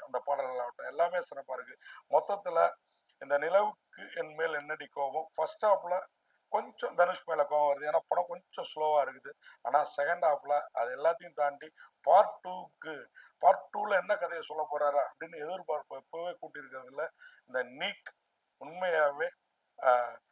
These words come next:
பார்ட் டூக்கு நம்மள நாக்க தொங்க போட விடுதுங்க. அப்படி ஒரு படம், ரிச்சான காதல், ஆஹ், டீசென்ட்டா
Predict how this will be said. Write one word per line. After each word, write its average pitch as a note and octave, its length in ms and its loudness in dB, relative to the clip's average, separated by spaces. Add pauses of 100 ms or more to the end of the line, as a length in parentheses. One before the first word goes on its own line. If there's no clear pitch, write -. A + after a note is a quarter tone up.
(100)
பார்ட் F3 400 10
டூக்கு D3+ 300 -10
நம்மள C3 420 -4
நாக்க D#3 340 2
தொங்க D#3 260 -6
போட B2+ 180 -6
விடுதுங்க. A#2+ 400 -18 (200)
அப்படி B2+ 260 -2
ஒரு B2 200 -12
படம், C#3+ 360 0 (240)
ரிச்சான G#3+ 600 4
காதல், D#3 400 4 (400)
ஆஹ், C3 300 4
டீசென்ட்டா G3 460 0